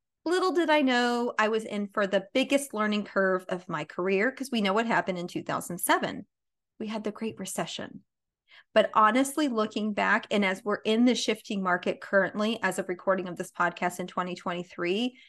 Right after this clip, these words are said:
'cause I hear it from agents, and, you know, I see it in my business too. I am so thankful that I went through those growing moments, those learning moments of the recession, because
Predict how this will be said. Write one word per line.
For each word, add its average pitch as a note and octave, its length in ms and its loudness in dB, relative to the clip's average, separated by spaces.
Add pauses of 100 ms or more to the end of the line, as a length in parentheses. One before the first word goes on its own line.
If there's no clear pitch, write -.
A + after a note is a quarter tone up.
(120)
'cause G3+ 140 -2
I G3+ 80 4
hear A#3+ 400 2
it F#3+ 100 2
from F#3 220 -4
agents, F3+ 480 -4
and, G#3 220 0
you B3+ 60 4
know, C#4 60 6
I C4 120 6
see D#4 180 -2
it F4 80 0
in F#4 100 -4
my E4+ 140 2
business D#4 460 -4
too. A#3+ 480 0 (760)
I C4+ 120 4
am C#4+ 120 6
so B3+ 280 0
thankful A#3 460 0
that G3 140 4
I F#3+ 60 6
went F#3+ 340 -2
through G#3+ 200 -4
those F#3+ 520 2 (160)
growing G#3 540 2
moments, F#3+ 400 0
those F3+ 260 -4
learning G3 380 0
moments G3 400 0
of F3+ 100 0
the F3 120 -4
recession, B3 760 2 (280)
because A3+ 640 2